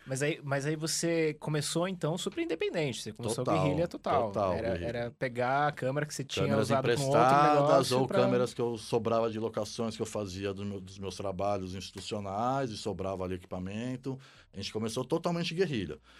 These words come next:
Speaker 2: E aí, fiquei nessa de dois mil e três até dois mil e cinco, seis, mais ou menos.
Speaker 1: Que
Speaker 2: Aí
Speaker 1: porcentagem do filme você acha que,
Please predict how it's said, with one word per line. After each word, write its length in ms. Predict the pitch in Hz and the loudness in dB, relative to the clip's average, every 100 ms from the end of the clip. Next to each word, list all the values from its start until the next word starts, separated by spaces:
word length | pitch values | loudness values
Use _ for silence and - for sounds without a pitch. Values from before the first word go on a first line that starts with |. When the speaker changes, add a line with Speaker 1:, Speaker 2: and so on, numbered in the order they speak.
| - _ | -20 _
Speaker 2:
E 120 | - 110 | -2 2
aí, 440 | 120 123 151 190 | 4 4 2 0
fiquei 480 | - - 131 - 135 | -6 -14 -8 0 2
nessa 340 | 131 131 143 147 | 4 4 2 -2
de 140 | 139 | 0
dois 180 | 139 135 | 0 2
mil 220 | 123 131 | 2 0
e 160 | 131 117 110 | 0 -2 -6
três 680 | 127 135 147 160 156 151 139 | 2 4 4 4 2 0 -2
até 500 | 135 135 131 135 135 | -4 -2 0 2 0
dois 220 | 127 120 | 0 -2
mil 240 | 117 123 | -2 -2
e 40 | 117 | -2
cinco, 580 | - - 120 131 131 107 | -6 -4 0 0 0 -4
seis, 400 | - 107 104 85 | 0 2 2 0
mais 220 | 95 92 | -4 -2
ou 80 | 95 | -2
menos. 320 | 80 76 - | -4 -8 -10
Speaker 1:
Que 80 | 147 | -6
Speaker 2:
Aí 40 | |
Speaker 1:
porcentagem 560 | 147 147 143 139 127 120 | -4 -4 -2 -2 -2 -4
do 80 | 117 | -10
filme 240 | - 110 | -10 -8
você 140 | 110 | -8
acha 220 | 110 104 - | -8 -10 -14
que, 340 | 117 107 101 | -12 -12 -12